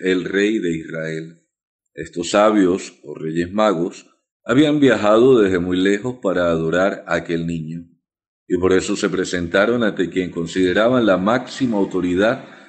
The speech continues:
de esas tierras. Herodes entonces les pidió que después de adorar al recién nacido,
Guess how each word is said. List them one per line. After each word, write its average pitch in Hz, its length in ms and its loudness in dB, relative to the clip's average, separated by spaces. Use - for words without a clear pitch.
de 90 280 2
esas 95 320 -4
tierras. 82 580 -6
Herodes 98 800 4
entonces 104 580 -2
les 90 140 -2
pidió 101 380 0
que 123 100 0
después 113 420 2
de 139 100 2
adorar 101 520 4
al 90 160 0
recién 104 440 -4
nacido, 87 600 -4